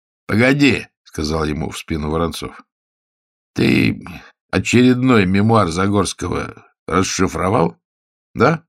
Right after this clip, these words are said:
кивнул старший следователь, притормаживая. — Только что закончил. — Отлично, — похвалил генерал. — Тогда ты вот что. Как до дома доберешься, сразу мне его и пришли. —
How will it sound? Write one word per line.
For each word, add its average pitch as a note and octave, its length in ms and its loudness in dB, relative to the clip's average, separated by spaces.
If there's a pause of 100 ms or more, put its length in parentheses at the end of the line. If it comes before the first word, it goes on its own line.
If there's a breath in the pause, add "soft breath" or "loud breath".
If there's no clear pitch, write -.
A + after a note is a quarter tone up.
(160)
кивнул F#2+ 280 0
старший E2 400 -4
следователь, D#2 500 -6
притормаживая. — D2+ 840 -6 (340)
Только E3 240 2
что - 160 -2
закончил. — A#2 580 0 (240)
Отлично, — - 1160 -12 (180)
похвалил D2 400 -4
генерал. — C#2 520 -6 (680)
Тогда A#2 320 4
ты A2 160 0
вот B2 180 2
что. - 360 -10 (840)
Как F#2+ 220 -2
до G#2 140 2
дома G2+ 260 2
доберешься, - 1000 -4
сразу G2 480 0
мне F#2+ 280 0
его E2+ 340 0
и D#2+ 160 -8
пришли. — - 680 -10